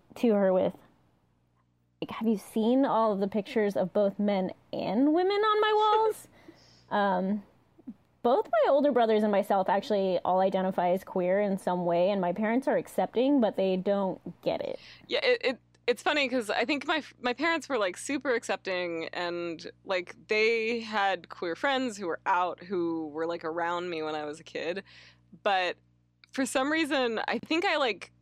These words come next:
Speaker 2: got it in my head that that meant I didn't have to tell them, that they would just figure it out. I think I thought that they wouldn't assume I was straight. And so the way that I came out to my parents, each separately, because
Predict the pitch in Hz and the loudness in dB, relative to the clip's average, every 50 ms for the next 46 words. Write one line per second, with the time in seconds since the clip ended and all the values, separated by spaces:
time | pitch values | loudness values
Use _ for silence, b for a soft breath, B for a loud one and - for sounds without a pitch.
0 | _ _ - - 202 202 214 226 226 226 220 214 196 202 190 208 175 185 190 202 | _ _ -2 0 2 2 2 2 2 0 0 0 -2 -4 -2 -2 -4 -2 -2 -4
1 | - - 180 160 139 196 202 202 196 175 180 180 190 180 185 170 185 180 - 175 | -2 -2 -2 -2 -2 -2 -4 -2 -4 -4 -4 -6 -8 -8 -6 -6 -6 -6 -8 -12
2 | - - 180 175 185 208 247 262 277 269 226 175 190 190 185 185 180 170 170 180 | -10 -6 -2 -2 0 0 0 -2 0 -2 -2 -2 -2 -2 -2 -2 -4 -6 -8 -12
3 | - - _ _ _ _ - 202 170 165 170 160 160 160 185 220 247 - - - | -12 -16 _ _ _ _ -8 -6 -4 -4 -2 -2 0 2 2 2 2 0 0 -2
4 | 202 254 - 302 311 311 285 214 240 208 208 208 247 214 180 214 185 185 170 190 | -2 0 0 0 2 0 0 2 2 0 0 0 -2 -4 -2 -4 -4 -2 -2 -4
5 | 185 190 185 180 185 185 - 185 170 175 170 160 151 160 165 175 - - - 156 | -4 -4 -4 -6 -6 -6 -4 -6 -4 -4 -4 -4 -4 -6 -6 -6 -8 -8 -8 -6
6 | 139 151 180 208 202 B B B B B B B B B - 214 220 220 220 208 | -4 -2 -4 -4 -4 B B B B B B B B B -4 -4 -2 -2 -4 -2
7 | - 247 226 220 214 220 214 185 233 220 214 214 233 233 247 269 262 262 240 233 | 0 2 2 4 2 2 0 0 -2 -2 0 0 2 4 4 2 2 2 0 0
8 | 240 - 247 214 202 202 196 190 185 - 208 190 185 185 - - 202 180 175 170 | -2 0 -2 -4 -2 0 -2 -2 -4 -4 -6 -4 -4 -4 -4 -4 -4 -4 -2 -4
9 | 165 156 - - - 190 175 - - - 180 175 - 190 127 170 170 165 170 160 | -4 -8 -10 -12 -12 -10 -10 -8 -6 -6 -6 -4 -4 -4 -4 -4 -4 -4 -6 -10
10 | - - 185 175 165 165 156 - | -8 -6 -6 -6 -6 -8 -12 -16